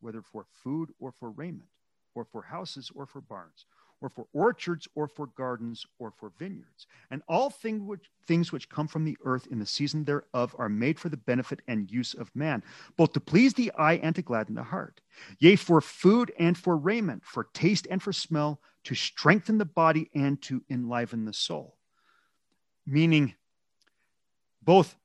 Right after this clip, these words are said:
that which comes from the earth, which grows in it,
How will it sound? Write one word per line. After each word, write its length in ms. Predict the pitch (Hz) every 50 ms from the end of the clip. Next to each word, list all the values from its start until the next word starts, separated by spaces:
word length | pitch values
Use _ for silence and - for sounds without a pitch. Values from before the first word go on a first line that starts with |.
| _ _ _ _ _ _ _ _ _ _ _ _ _
that 200 | - 165 190 -
which 240 | 202 175 - - -
comes 320 | - - 170 202 214 190
from 360 | - - - - 170 160 156 143
the 200 | 143 139 135 - _ _
earth, 340 | 135 113 110 127 143 135 - - -
which 180 | 123 - -
grows 400 | - - 123 131 127 123 113 - - _ -
in 160 | 208 233 214
it, 180 | 165 160 -